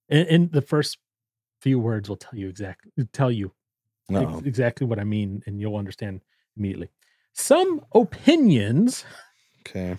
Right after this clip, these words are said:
Speaker 1: maintain that the newer ashes, the newer ashes of the red heifer, were always mixed together with a combination of the previous ashes.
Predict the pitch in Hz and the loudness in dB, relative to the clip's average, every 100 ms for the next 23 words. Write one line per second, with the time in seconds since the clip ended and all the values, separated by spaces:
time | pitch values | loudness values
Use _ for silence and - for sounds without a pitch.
0 | - 143 147 143 180 113 101 123 _ _ | -2 0 0 0 0 0 -2 -8 _ _
1 | _ _ _ - 147 143 151 160 214 254 | _ _ _ 2 2 4 4 6 6 4
2 | - 107 104 - 127 147 196 - _ _ | 0 -2 -4 -4 -2 -2 -4 -12 _ _
3 | _ _ - 127 123 120 - - 117 107 | _ _ -6 -4 -2 -2 -4 -4 -6 -4
4 | 104 104 110 - 151 _ _ _ _ _ | -4 -6 -8 -6 -8 _ _ _ _ _
5 | _ 131 - 143 202 185 147 160 - - | _ 0 2 4 4 2 0 -2 -2 -6
6 | 147 127 139 131 120 - 135 147 135 123 | 0 2 2 0 -4 -4 -4 -2 0 -2
7 | - 131 - 113 120 - - 208 190 98 | -2 -6 -6 -6 -8 -8 -2 0 0 -2
8 | - - 101 87 - - - | -6 -8 -8 -8 -16 -18 -20